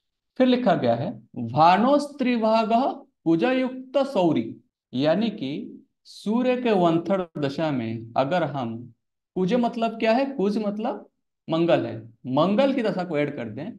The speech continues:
यानी कि टू प्लस एट इक्वल टू टेन years जो है वो शनि की दशा span है। फिर लिखा गया है, "अर्धं कुजश्चंद्रयुतो गुरुश्च", यानी कि मंगल की दशा स्पैन का आधा को अगर हम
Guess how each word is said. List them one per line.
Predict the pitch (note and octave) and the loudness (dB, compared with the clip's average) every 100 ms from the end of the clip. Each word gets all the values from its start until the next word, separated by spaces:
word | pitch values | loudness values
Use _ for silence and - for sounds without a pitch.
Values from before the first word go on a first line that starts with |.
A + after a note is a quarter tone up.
| _ - | _ -6
यानी | C3 C3 | -2 0
कि | B2+ G3+ G3+ - - _ _ _ | 0 -2 -2 -6 -18 _ _ _
टू | G#3 G#3+ | -2 0
प्लस | G3 F3+ | 0 -2
एट | B2+ B2 | -4 -4
इक्वल | C#3+ C#3+ E3+ | -6 -4 -2
टू | F3 | -4
टेन | - F3+ F3+ | -2 0 2
years | C3+ B2+ | 0 -2
जो | - | -8
है | B2+ | -10
वो | E3 | -8
शनि | G#3 C#3+ | -6 -6
की | C#3 | -4
दशा | C3+ A#2+ | -6 -8
span | A2+ - A2+ | -10 -10 -8
है। | A2+ A2+ - _ _ _ _ _ _ - | -10 -12 -20 _ _ _ _ _ _ -2
फिर | A3 | 2
लिखा | A3 G#3 D3 | 2 0 -2
गया | B2 A#2 | 0 0
है, | E3 G#3 - _ _ _ _ _ _ _ | -2 -6 -10 _ _ _ _ _ _ _
"अर्धं | D#3 E3+ D#3 A3+ C#4+ C#4 | 2 4 2 0 0 -2
कुजश्चंद्रयुतो | B3 B3 G#3 B3 B3+ B3+ - - F3 F3+ F3 G#3+ A3 F3 G3 | 0 0 2 2 0 -2 -8 -8 -2 0 0 0 0 0 -4
गुरुश्च", | F#3 C#3 C3+ - - - _ _ _ _ | -4 -2 -4 -6 -16 -20 _ _ _ _
यानी | C3 D#3 G3 G#3+ | -4 -2 -2 -2
कि | - G#3 - - _ _ _ - | -4 -6 -8 -20 _ _ _ -2
मंगल | C3 D#3+ G3+ G#3 G#3+ C4+ C4 | 4 4 6 4 4 4 2
की | C#4+ C4+ | 0 0
दशा | G3 F3+ G#3+ | 2 0 -2
स्पैन | G#3+ - G#3 G#3 | -4 -4 -4 -2
का | G#3 | -2
आधा | - D3+ D3 E3+ | 2 0 2 -4
को | - A#2+ | -6 -6
अगर | C#3 D#3+ F3 | -4 -2 -4
हम | D3+ D#3 D#3 | -4 -8 -10